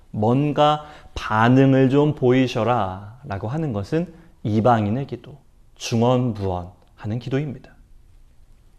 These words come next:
하지만 우리의 기도를 들으시는 분은 살아계신 하나님이십니다. 하나님은 우리가 구하기 전에 우리가 있어야 할 것,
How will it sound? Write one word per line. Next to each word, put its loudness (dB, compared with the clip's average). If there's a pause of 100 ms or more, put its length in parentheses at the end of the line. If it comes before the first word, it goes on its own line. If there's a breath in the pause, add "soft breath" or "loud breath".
(680 loud breath)
하지만 10
우리의 10
기도를 8
들으시는 4
분은 2 (220)
살아계신 -6 (380)
하나님이십니다. -4 (1120 soft breath)
하나님은 8
우리가 10
구하기 8
전에 2 (640)
우리가 -10 (120)
있어야 0
할 -10
것, -10